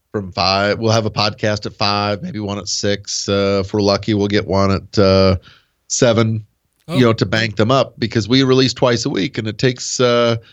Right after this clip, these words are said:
Speaker 1: you know, it takes a few podcasts to get, uh, you know, to keep the hopper full.
Speaker 2: Sure,
Speaker 1: And
Speaker 2: sure.
Speaker 1: there's no shortage of, there's no shortage of guests, but at the same time, you have, the summertime is really tough because of scheduling. You know, people are on vacation, you know, they're, they're working, you know, different hours at their practices. So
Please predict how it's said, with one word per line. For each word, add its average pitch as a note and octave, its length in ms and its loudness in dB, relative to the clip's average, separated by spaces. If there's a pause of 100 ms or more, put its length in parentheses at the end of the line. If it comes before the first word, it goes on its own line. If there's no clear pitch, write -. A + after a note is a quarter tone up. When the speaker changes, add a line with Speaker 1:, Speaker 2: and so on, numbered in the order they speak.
(200)
Speaker 1:
you C#3 80 0
know, C3+ 60 4
it C3 100 -2
takes C3+ 220 0
a C#3 40 0
few C#3 180 -2
podcasts C3+ 640 0
to A2 60 -14
get, G#2 420 -4
uh, G#2 500 2
you A2+ 120 -4
know, G#2+ 140 0
to G#2+ 200 0
keep A#2+ 240 -4
the A2+ 100 2
hopper D3 300 -2
full. - 360 -4 (240)
Speaker 2:
Sure, F2 180 2
Speaker 1:
And F#2 160 -2 (200)
Speaker 2:
sure. - 180 -10
Speaker 1:
there's C#3 160 4
no E3+ 120 6
shortage A3+ 440 2
of, A#2 160 0
there's A#2+ 180 0
no C#3+ 120 0
shortage F3 420 2
of G#2 80 -2
guests, G#2 460 0 (100)
but A2+ 200 0
at A2 100 -2
the A2 80 -8
same B2 240 -2
time, B2+ 320 0
you A2 180 2
have, G#2 400 0 (800)
the A2 80 -6
summertime F3 440 0
is A#2 140 -4
really A#2 180 0
tough C#3 260 -2
because G2 280 -6
of F2 80 -8
scheduling. A#2 540 -2
You G#2 60 -2
know, F#2+ 80 -2
people G2+ 300 -2
are E2 60 4
on D#2 100 0
vacation, B2+ 1040 2
you G2 80 -4
know, F2+ 160 0
they're, F2+ 280 2
they're F#2 160 0
working, F#2+ 560 -2
you F#2 80 -4
know, F2+ 100 -2
different G#2+ 340 -2
hours A2+ 380 0
at F#2+ 80 -6
their G2 80 -4
practices. G#2+ 800 -4
So F#2+ 400 -2